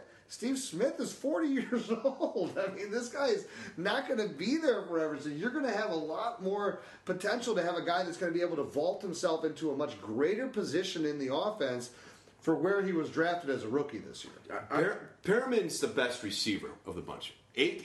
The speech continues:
Speaker 2: Aiken has been getting the first team reps, and that's been going on for a while, uh, ever since Perriman showed up with the drops. And, you know, supposedly he wasn't dropping anything way back in the way beginning,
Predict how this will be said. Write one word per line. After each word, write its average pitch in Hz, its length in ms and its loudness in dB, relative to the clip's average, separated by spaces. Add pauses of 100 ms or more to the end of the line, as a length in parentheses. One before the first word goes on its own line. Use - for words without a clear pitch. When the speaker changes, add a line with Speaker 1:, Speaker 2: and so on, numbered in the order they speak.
(100)
Speaker 2:
Aiken 175 300 0
has 135 100 0
been 127 180 0
getting 113 440 0
the 95 180 -2
first 107 420 -4
team 82 240 -4
reps, - 380 -8 (580)
and 117 240 4
that's 120 200 0
been 131 140 0
going 123 200 0
on 113 160 2
for 113 140 -2
a 101 40 0
while, 87 480 -4
uh, 92 360 0 (480)
ever 110 200 0
since - 520 -2 (400)
Perriman 110 340 0
showed 104 280 0
up 95 160 -2
with 101 120 -4
the 98 60 -4
drops. 87 540 0
And, 85 340 -4
you 90 140 -10
know, 87 60 -10
supposedly 101 460 -2
he 90 40 -4
wasn't 92 220 -2
dropping 98 380 0
anything 135 760 2
way 117 220 2
back 104 280 0
in 107 60 -4
the 90 80 -2
way 104 240 0
beginning, 95 440 -2